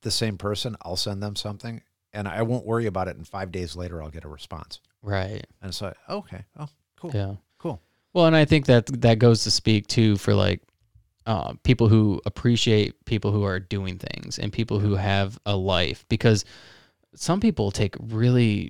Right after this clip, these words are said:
Speaker 2: big offense to you not responding to them. And it's like,
Speaker 1: Oh,
Speaker 2: "Oh, I've
Speaker 1: yeah.
Speaker 2: been busy. Like, it, I ha-, I have a busy life. I got a lot going on. So I might not get back to you right away.
Speaker 1: Well, I've
Speaker 2: I
Speaker 1: got
Speaker 2: do value your opinion,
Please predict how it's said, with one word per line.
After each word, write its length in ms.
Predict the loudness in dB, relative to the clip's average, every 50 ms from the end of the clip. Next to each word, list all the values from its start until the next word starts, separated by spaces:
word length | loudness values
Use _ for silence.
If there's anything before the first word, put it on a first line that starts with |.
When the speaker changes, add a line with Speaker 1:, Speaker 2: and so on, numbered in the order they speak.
| -10 -8 -4
Speaker 2:
big 200 | -2 -2 0 -2
offense 560 | -4 -6 -4 -4 -4 -4 -4 -4 -4 -4 -4
to 180 | -2 -2 0 0
you 340 | 2 2 0 0 -2 0 0
not 220 | 0 0 0 -2
responding 560 | -4 -4 -4 -6 -6 -6 -6 -4 -6 -6 -8 -8
to 120 | -10 -8
them. 260 | -8 -8 -8 -8 -8 -4
And 100 | -2 -2
it's 120 | 0 2
like, 180 | 0 0 0 -2
Speaker 1:
Oh, 220 | -6 -8 -8 -10
Speaker 2:
"Oh, 20 | -10 -4
I've 180 | -2 0 2 4
Speaker 1:
yeah. 60 | 2 2
Speaker 2:
been 80 | 2
busy. 520 | 2 4 4 4 4 2 0 -6 -8 -12 -20 _ _ 0
Like, 160 | 0 0 2
it, 240 | 2 0 0 0 _ _ _ -10
I 60 | -4
ha-, 200 | 0 0 0 2
I 40 | 0 0
have 80 | -2
a 80 | -2 -4
busy 380 | -2 _ 4 4 6 6 6
life. 240 | 4 4 2 2 0
I 80 | 0 0
got 180 | 2 2 2
a 40 | 2
lot 240 | 2 0 0 0 2
going 260 | 2 2 2 2 2 0
on. 300 | -2 -2 -4 -6 -8 -12 -18 _ _ _ _ _ _
So 460 | -2 2 4 4 4 2 0 -4 -8 _ _ _
I 60 | -4 -2
might 140 | 0 0 2
not 200 | 2 0 0 0
get 140 | 0 2
back 220 | 2 2 2 2 0
to 100 | -2 -4
you 80 | -4 -4
right 160 | -6 -8 -10
away. 300 | -10 -10 -10 -10 -10 -12 -14 _ _ _ _ _ _ _ -14
Speaker 1:
Well, 160 | -12 -12 -12 -12 -12
I've 80 | -10
Speaker 2:
I 120 | -2 0 0
Speaker 1:
got 100 | 2 4
Speaker 2:
do 160 | 4 4 6
value 320 | 6 4 4 4 4 2 0
your 180 | 0 0 -2
opinion, 420 | -2 -4 -6 -6 -6 -8 -10 -12